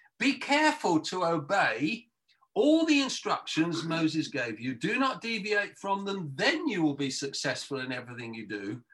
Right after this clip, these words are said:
Study this book of instruction continually. Meditate on it day and night, so you will be sure to obey everything written in it." <coughs> Joshua had to be strong in his conviction.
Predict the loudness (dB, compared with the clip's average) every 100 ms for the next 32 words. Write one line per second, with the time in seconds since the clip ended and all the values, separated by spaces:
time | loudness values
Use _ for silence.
0 | _ _ _ -8 -6 2 2 4 2 0
1 | -4 -2 -2 0 -2 -4 -2 -2 -2 -2
2 | -2 0 0 0 -2 0 0 0 -2 -6
3 | -10 -2 4 4 6 4 4 2 2 0
4 | -2 -2 -2 2 4 2 -2 2 4 4
5 | 2 0 -2 -4 -6 -4 0 0 2 4
6 | 4 2 -4 -4 -4 -4 -4 -2 -2 0
7 | 0 -2 -6 -8 -4 -4 -4 _ _ -10
8 | -6 -6 -4 -4 0 0 0 -2 4 6
9 | 6 2 -4 -6 4 6 6 4 2 4
10 | 4 2 -2 _ _ 0 2 2 -2 -4
11 | -2 -2 -2 -2 4 6 6 4 0 -2
12 | -4 -2 0 2 2 2 -2 -2 0 0
13 | -2 -4 -6